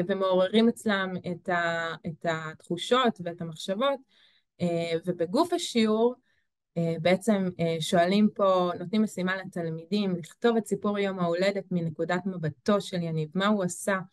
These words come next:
מה הוא הרגיש כשהוא נכנס למסיבה, מה הוא אמר לילדת יום ההולדת בעקבות ההתנהגות שלו, מה הוא הרגיש שהוא ראה אותה בוכה. זאת אומרת,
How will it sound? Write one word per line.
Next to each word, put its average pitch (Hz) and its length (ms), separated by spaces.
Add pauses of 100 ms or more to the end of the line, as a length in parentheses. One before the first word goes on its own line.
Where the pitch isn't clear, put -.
(360)
מה 220 100
הוא 247 80
הרגיש 202 280
כשהוא 190 220
נכנס 180 380
למסיבה, 180 520
מה 190 80
הוא 208 120
אמר 202 200
לילדת 196 440
יום 196 160
ההולדת 185 380
בעקבות 185 460
ההתנהגות 175 480
שלו, 165 260
מה 165 100
הוא 165 100
הרגיש 175 360
שהוא 202 200
ראה 190 160
אותה 208 220
בוכה. 175 340 (520)
זאת 180 200
אומרת, 180 440